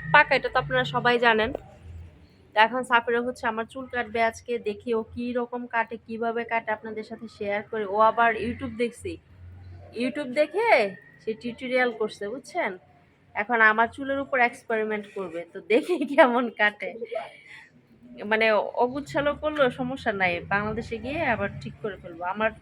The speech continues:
চুল অনেক হেয়ার ফল হইতেছে, অনেক চুল পড়ে, এই জন্য হইছে। আর ওদের সেলুনে যাই না, আমার জামাইকে বলছি, বলে কি, "যাও, ওই যে এখানে একটা বেটার সেলুন আছে, ওখানে যেতে।" তা আমি ছেলের সেলুনে যাবো, ওই ছেলে শুধু ছেলেদের চুল কাটে, আমি ওখানে যাবো নাকি?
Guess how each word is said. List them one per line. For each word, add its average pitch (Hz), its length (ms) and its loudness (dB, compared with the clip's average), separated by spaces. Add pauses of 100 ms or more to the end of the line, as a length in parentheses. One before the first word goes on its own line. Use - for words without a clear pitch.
(140)
চুল 294 160 -8
অনেক 285 260 0 (120)
হেয়ার 208 160 4
ফল 208 260 -8
হইতেছে, 175 420 -14 (2500)
অনেক 269 320 -2
চুল 269 200 -8
পড়ে, 170 260 -4 (420)
এই 202 100 -8
জন্য 233 260 -4
হইছে। 214 540 -4 (340)
আর 214 180 8
ওদের 226 260 4
সেলুনে 262 480 0
যাই 208 280 6
না, 262 160 4
আমার 214 240 6
জামাইকে 247 400 2
বলছি, 262 420 -8
বলে 254 260 -2
কি, 262 160 -10
"যাও, 214 240 4
ওই 208 80 -2
যে 220 100 -4
এখানে 233 200 -6
একটা 220 160 -4
বেটার 220 280 -2
সেলুন 233 340 -4
আছে, 220 160 -6
ওখানে 202 260 -6
যেতে।" 180 200 -8
তা 196 100 2
আমি 196 160 0
ছেলের 233 260 0
সেলুনে 214 400 0
যাবো, 208 240 4
ওই 202 80 -4
ছেলে 220 240 -4
শুধু 202 180 -12
ছেলেদের 202 380 -6
চুল 220 160 -16
কাটে, 220 200 -6
আমি 180 120 -2
ওখানে 202 240 -8
যাবো 185 240 -8
নাকি? 170 320 -16